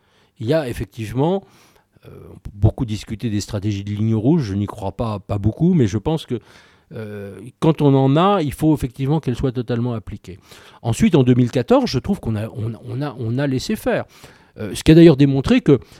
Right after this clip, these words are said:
euh, pourquoi est-ce que François Hollande ensuite et Angela Merkel ont, sont allés dans les accords de Minsk ? C'est précisément parce que les États-Unis ont été faibles.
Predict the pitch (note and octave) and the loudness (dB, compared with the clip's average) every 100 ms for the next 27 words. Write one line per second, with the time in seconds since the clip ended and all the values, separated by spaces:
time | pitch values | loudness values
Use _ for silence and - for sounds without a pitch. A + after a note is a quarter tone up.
0 | _ _ - - - - - F#3 D3+ - | _ _ -20 -16 0 2 6 6 6 0
1 | - C#3 - C#3 C#3 C3+ A#2 A2 D3 C#3+ | -2 -2 2 2 2 0 -2 -4 -4 -4
2 | - A#2+ A2 G#2+ A#2 A2+ A#2+ A2+ - C3+ | -4 -8 -8 -6 -4 -4 -6 -6 -2 0
3 | C3+ A2 G#2+ A2 G#2+ B2 A2+ B2 B2 A2 | 0 -2 -6 -10 -8 -6 -2 0 0 -2
4 | G#2+ G2+ F#2+ G#2+ F#2+ A2 F#3+ C4+ - - | -4 -4 -6 -6 -2 0 0 0 -4 -10
5 | - _ - - - A2 G#2+ A2 E3+ B3+ | -20 _ -14 -10 -6 -6 -2 2 2 2
6 | - - A2 G2+ G#2 A2 G2+ C#3 G#3+ C3+ | -2 0 0 0 0 -2 -2 -2 -2 -2
7 | A2 D#3+ - E3+ G2 F#2+ | -4 -6 -6 -6 -6 -14